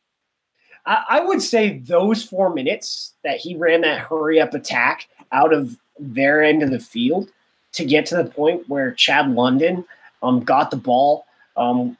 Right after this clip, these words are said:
and basically ran through three tacklers was, this is hyperbole,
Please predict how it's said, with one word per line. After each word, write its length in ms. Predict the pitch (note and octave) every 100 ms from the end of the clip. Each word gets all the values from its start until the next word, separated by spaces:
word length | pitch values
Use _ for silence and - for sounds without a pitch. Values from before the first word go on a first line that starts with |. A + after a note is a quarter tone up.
| -
and 160 | C3+ A#2+
basically 520 | C#3 C3+ C#3 C3+ A#2
ran 320 | A#2 C3+ C3
through 340 | - A#2 B2+
three 300 | C3 - B2
tacklers 960 | A#2+ G#2+ G#2+ - F#3+ A3+ C#4 - - - _ _ _ _ _ _ _ -
was, 420 | D#3 E3 C3 C#3+ _ _ _
this 260 | D3 G3+ -
is 140 | G3
hyperbole, 840 | C#3+ C3+ - C3+ A2 - F2+ A2+